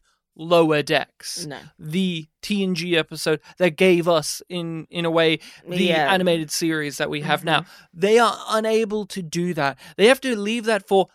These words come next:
Speaker 1: the short treks or, uh, some audio crap that barely anyone knows exists or some books.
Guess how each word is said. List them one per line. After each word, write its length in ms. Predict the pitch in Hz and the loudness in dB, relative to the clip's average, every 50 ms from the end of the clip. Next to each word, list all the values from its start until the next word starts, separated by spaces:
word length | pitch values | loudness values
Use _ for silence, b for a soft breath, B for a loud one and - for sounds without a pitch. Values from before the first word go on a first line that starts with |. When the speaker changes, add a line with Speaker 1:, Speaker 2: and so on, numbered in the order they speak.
| _ - | _ -8
Speaker 1:
the 100 | 311 294 | -8 -6
short 340 | - - 294 320 330 349 - | -4 0 2 2 2 0 -2
treks 720 | - - 185 143 - - _ - - - - - - - B B B B | -4 -2 -2 -2 -2 -4 _ -12 -10 -8 -8 -8 -8 -12 B B B B
or, 400 | - 233 240 233 226 240 226 226 - _ _ _ _ _ _ _ _ _ _ _ - | 6 8 10 10 10 8 8 4 -2 _ _ _ _ _ _ _ _ _ _ _ -4
uh, 680 | - 262 277 320 370 392 359 320 320 339 349 370 370 - _ _ 233 _ _ - | 2 6 8 8 8 10 10 8 8 8 8 6 2 -2 _ _ -20 _ _ -12
some 320 | - - - 262 247 247 - - | -4 0 2 2 2 2 0 0
audio 680 | 226 254 269 294 294 285 302 302 330 330 330 330 320 339 349 _ _ _ _ _ _ _ - | 2 2 2 2 2 2 4 4 4 4 4 2 0 -2 -8 _ _ _ _ _ _ _ -4
crap 420 | - 277 277 294 349 - - - 381 | 2 4 4 4 4 2 -4 -6 -2
that 380 | 403 233 220 202 185 175 170 | 0 0 0 -2 -6 -4 4
barely 340 | 165 214 226 254 254 254 254 240 | 6 8 8 8 6 4 2 0
anyone 300 | 240 240 240 240 233 226 | 0 2 2 2 2 4
knows 240 | 226 226 233 214 | 4 4 4 4
exists 420 | 220 190 185 175 233 269 - _ - | 0 -4 -4 -4 -4 -4 -6 _ 0
or 120 | 208 208 208 | 0 0 2
some 320 | - - 240 247 220 208 B B B B B B B B B - | 2 2 2 2 2 0 B B B B B B B B B -10
books. 800 | 180 170 156 240 311 302 202 - _ - - - - - - | -8 -2 2 4 6 6 4 2 _ -10 -12 -10 -10 -10 -12